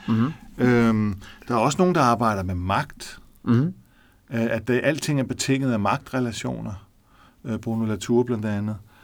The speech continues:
Speaker 2: Øh, der er også nogen, der arbejder med diskurser.
Speaker 1: Ja.
Speaker 2: At alting dybest er en eller anden form for sproglig sammenhæng, som, øh, alting er i virkeligheden en samtale, eller en
Speaker 1: Oh.
Speaker 2: diskussion, eller en
Speaker 1: <laughs>
Speaker 2: fortælling, eller sådan noget, ikke?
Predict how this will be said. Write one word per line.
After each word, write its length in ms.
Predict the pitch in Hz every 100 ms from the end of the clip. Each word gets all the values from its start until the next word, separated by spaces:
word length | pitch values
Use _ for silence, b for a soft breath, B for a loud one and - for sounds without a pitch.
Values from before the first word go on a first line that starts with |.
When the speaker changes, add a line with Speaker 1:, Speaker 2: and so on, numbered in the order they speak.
| b b 107
Speaker 2:
Øh, 60 | 101 101 98 95
der 80 | 101
er 80 | 107
også 240 | 101 143 170
nogen, 200 | 170 165
der 60 |
arbejder 580 | 117 107 110 113 104 101
med 220 | 101 98
diskurser. 960 | 95 101 - - 175 220 196 127 - - _ -
Speaker 1:
Ja. 60 | 160 - b b b
Speaker 2:
At 140 | 123
alting 420 | 143 - 165 160 139
dybest 300 | 156 175 143
er 40 |
en 120 | 127
eller 140 | 135 123
anden 140 | 127
form 220 | 139 139
for 100 | 127
sproglig 800 | 123 - - 113 120 143 165 170
sammenhæng, 840 | - 113 107 156 180 139 117 117 - b b b b
som, 560 | - 131 120 120 117
øh, 260 | 113 104 107 123
alting 320 | 156 147 151
er 20 | 131
i 100 | 120
virkeligheden 260 | 143 147
en 40 | 120
samtale, 800 | - 110 143 - 113 104 107 110
eller 160 | 104
en 60 | 104
Speaker 1:
Oh. 60 | 98
Speaker 2:
diskussion, 720 | 104 117 139 127 147 139 120
eller 160 | 117
en 80 | 123 -
Speaker 1:
<laughs> 40 |
Speaker 2:
fortælling, 560 | - - 180 190 196 151
eller 140 | 110 -
sådan 140 | 127
noget, 100 | 113
ikke? 120 | 117